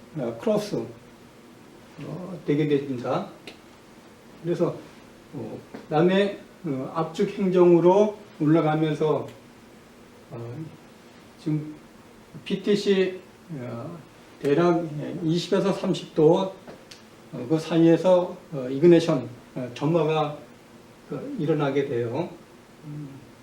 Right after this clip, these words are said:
그래서 흡입과, 어, 압축에 대한 행정, 어, 스트로크가 되면서 이것이, 어, 한, 어, 과정 행정 부분에서는 백팔십 도 프로펠러가 돌아간다.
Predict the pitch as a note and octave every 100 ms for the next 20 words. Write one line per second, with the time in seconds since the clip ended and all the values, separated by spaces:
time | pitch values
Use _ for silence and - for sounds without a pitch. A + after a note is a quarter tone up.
0 | - - - - - - - - - F#3
1 | E3+ D#3 - - - - F#3 C#3+ - G3+
2 | G#3 G3+ G3 - F3+ F3+ F#3 F#3 F3+ -
3 | - - C#3 B2+ D#3 A3 D#4+ - D#3 -
4 | F#3 - - - - - - - D3+ C#3
5 | E3 E3 G3 F3+ F3 - - - - C#3
6 | A#2+ - F3 F3 - D#3+ E3 D3+ - D3
7 | D3 D3+ C#3 E3+ F#3 G3+ - - - -
8 | - - - - - C#3 C#3 D3 F3 D3+
9 | - - - D#3+ A#2+ B2 - F3+ F#3 F#3
10 | F#3 - - D3 B2+ F3 - - - D3
11 | F3 E3+ - D#3+ E3 D3+ C#3+ D3 B2 C#3
12 | F3 G#3 - - - - - - - -
13 | C3+ - E3+ - - - E3+ E3 - -
14 | E3 D#3 D3+ F3 - C#3+ C#3 C#3 C3+ B2+